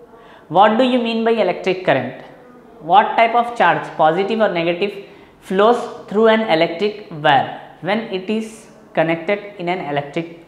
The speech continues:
circuit? Is there any evidence for motion of charge in daily life situation? In class eight, you have learned about lightning.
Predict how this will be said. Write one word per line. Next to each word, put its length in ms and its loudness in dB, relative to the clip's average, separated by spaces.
circuit? 680 -4
Is 160 4
there 140 4
any 220 0
evidence 440 2
for 240 0
motion 360 -2
of 80 -2
charge 420 2
in 200 0
daily 240 4
life 300 0
situation? 540 -8
In 180 -2
class 400 2
eight, 220 -2
you 100 -2
have 220 -2
learned 220 2
about 440 0
lightning. 640 0